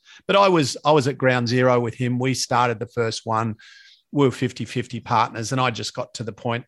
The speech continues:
where I realized I'm not gonna be in there doing much. And he, and I said, "Mate, just buy me out. I'm good." And it was all good. It was very amicable. But what's funny lately is because Sam's business has been valued or sold or whatever it was at seventy million Australian or something ridiculous,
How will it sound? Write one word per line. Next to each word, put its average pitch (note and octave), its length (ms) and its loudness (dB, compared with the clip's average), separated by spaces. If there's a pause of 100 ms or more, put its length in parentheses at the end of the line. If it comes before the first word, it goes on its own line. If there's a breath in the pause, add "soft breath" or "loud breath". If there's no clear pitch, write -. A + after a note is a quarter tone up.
(100)
where G#2+ 380 -2 (580 soft breath)
I C3+ 120 4
realized A2 640 -2 (100)
I'm C3+ 180 0
not B2 180 -6
gonna A2+ 140 -6
be A2 260 -6
in B2+ 140 0
there A2 200 0
doing A#2 380 0
much. A2+ 320 -4
And G#2+ 140 -6
he, B2+ 340 -2 (320)
and C#3 80 0
I C3+ 80 2
said, B2 200 -4
"Mate, B2 260 -4
just - 260 -8
buy B2 180 0
me A2+ 160 -4
out. G#2+ 240 -2
I'm B2 140 -2
good." C3 280 0
And F#3 80 0
it A#3 60 0
was G#3+ 160 2
all F#3+ 140 2
good. B2 160 -4
It A2+ 80 -12
was A2+ 100 -10
very A#2+ 240 -2
amicable. A2 400 -10 (720 loud breath)
But F3 120 -2
what's G#3 200 0
funny F3 340 -4
lately C#3 580 -2
is A#2 180 -6
because C3 340 -2
Sam's C3 460 0
business B2+ 460 -2
has G#2 100 -10
been A2+ 400 -4
valued A#2 520 2
or G#2+ 280 2
sold A#2+ 440 4
or G#2+ 140 0
whatever A2+ 260 2
it A2 120 -8
was A2 260 0
at G#2 240 -4
seventy A2 600 -6
million G#2+ 440 -4
Australian G#2 460 -4
or G#2 80 -8
something G#2+ 320 -10
ridiculous, A2 520 -10